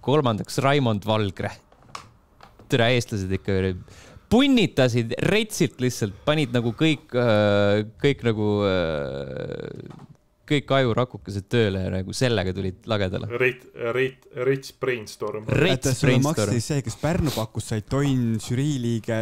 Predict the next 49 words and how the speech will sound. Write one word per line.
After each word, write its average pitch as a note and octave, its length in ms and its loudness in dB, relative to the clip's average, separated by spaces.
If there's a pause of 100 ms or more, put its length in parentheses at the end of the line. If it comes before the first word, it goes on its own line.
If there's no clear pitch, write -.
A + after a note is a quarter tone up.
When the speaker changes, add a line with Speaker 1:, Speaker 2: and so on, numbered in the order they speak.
(100)
Speaker 3:
liikmed, A#2 440 -2
igaüks C3 280 -4
said, G#2 140 -4
ma G#2 80 -2
arvan, G#2 160 -2
mingi G#2 160 -4
kaks - 240 -6
pool E3+ 260 0
tonni, A#2+ 400 -2
reklaamikampaania A#2 960 -4
sinna G#2+ 160 -4
viisteist B2 480 -4
tonni. A2 340 0
Speaker 1:
Mhm. - 380 -14
Speaker 3:
Ehk A#2+ 100 -4
siis - 140 -12
põhimõtteliselt B2+ 400 -2
kogu C#3 200 -2
projekti A#2+ 380 -2
kulu A#2+ 300 -2
võis G#2 160 -2
olla A2 160 -2
mingisugune A2 500 -2
kuuskümmend C3+ 460 -4
tonni D3+ 320 2
Speaker 1:
Kunagi, E3+ 260 6
Speaker 3:
jälle, A2 140 4
Speaker 1:
palju D#3 240 6
Speaker 3:
onju. A#2 80 0
Speaker 1:
see C#3 140 4
oli? A#2 120 0
Kunagi A2 220 0
mingi A#2 180 0
kolmteist C3 460 2
miljonit G#2+ 400 0
selle A2+ 260 0
eest, - 220 -4
et - 80 -8
mõeldi G2 280 -2
see G2+ 120 -2
kuradi G2 400 -2
Welcome G#2+ 400 -2
to F2+ 80 -4
Estonia G2+ 460 -2
slogan G#2 420 -6
välja. - 240 -6
Speaker 3:
Jah, A#2+ 160 0
jah, A2+ 80 -2
jah. A2+ 140 -6